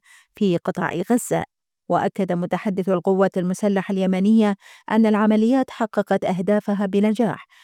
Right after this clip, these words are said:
مجدداً التأكيد على أننا مستمرون في عملياتنا الإسنادية حتى وقف العدوان ورفع الحصار عن قطاع غزة.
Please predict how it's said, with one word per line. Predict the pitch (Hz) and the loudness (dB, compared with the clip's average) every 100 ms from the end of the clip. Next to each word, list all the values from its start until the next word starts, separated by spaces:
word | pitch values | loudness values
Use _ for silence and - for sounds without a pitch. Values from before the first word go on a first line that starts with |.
| _ 220 | _ -2
مجدداً | 220 240 180 185 190 196 | 2 2 0 -2 -2 0
التأكيد | - 196 208 185 - 196 | -4 -2 -4 -2 -2 0
على | 185 185 | 0 -2
أننا | 185 208 202 190 | -2 2 2 2
مستمرون | 185 185 - 196 190 196 208 190 | -2 -2 0 0 2 2 2 2
في | 190 | 0
عملياتنا | 180 190 190 196 233 247 - 202 190 190 - - _ - | 0 0 0 2 0 0 0 0 2 0 -4 -20 _ -2
الإسنادية | 196 - 196 - 196 185 208 220 233 226 - _ | 0 0 -4 -2 -2 0 0 2 2 0 -4 _
حتى | - 294 - - 233 | -4 -4 -4 0 2
وقف | 208 196 - | 2 0 0
العدوان | 202 190 185 190 196 214 240 - _ - | 2 2 2 2 2 2 0 -6 _ -2
ورفع | 196 196 - - | 0 2 0 -6
الحصار | 180 214 - 202 185 | -4 -6 -2 -2 0
عن | 180 185 185 | -2 -4 -4
قطاع | 180 175 - | -4 -2 -2
غزة. | 214 262 - 170 | 0 -2 0 -6